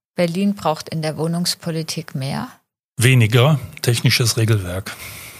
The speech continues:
Speaker 1: An den Berlinern mag ich.
Speaker 2: Dass sie mit nichts zufrieden sind.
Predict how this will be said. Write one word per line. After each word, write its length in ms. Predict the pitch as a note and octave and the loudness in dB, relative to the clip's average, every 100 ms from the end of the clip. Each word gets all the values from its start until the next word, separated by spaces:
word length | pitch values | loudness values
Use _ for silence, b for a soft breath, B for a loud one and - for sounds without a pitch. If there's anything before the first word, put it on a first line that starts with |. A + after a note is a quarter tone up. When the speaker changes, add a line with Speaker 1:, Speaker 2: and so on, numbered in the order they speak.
| B _ _ _ _ - B B B - | B _ _ _ _ -18 B B B -6
Speaker 1:
An 160 | D#3+ | -2
den 140 | D#3 D3+ | 0 2
Berlinern 500 | C#3+ C#3+ D3+ C#3 C3 | 2 2 0 0 0
mag 260 | A#2+ C3+ | -2 -2
ich. 340 | - - - _ _ _ _ _ _ _ _ _ - | -6 -6 -10 _ _ _ _ _ _ _ _ _ 0
Speaker 2:
Dass 140 | A#2 | 2
sie 80 | C3+ | 4
mit 160 | B2 | 4
nichts 420 | C3 C3+ - - - | 4 4 4 0 0
zufrieden 460 | B2+ - G#2 G2 | 0 0 0 0
sind. 380 | F#2 F2 F2 - | -4 -6 -8 -14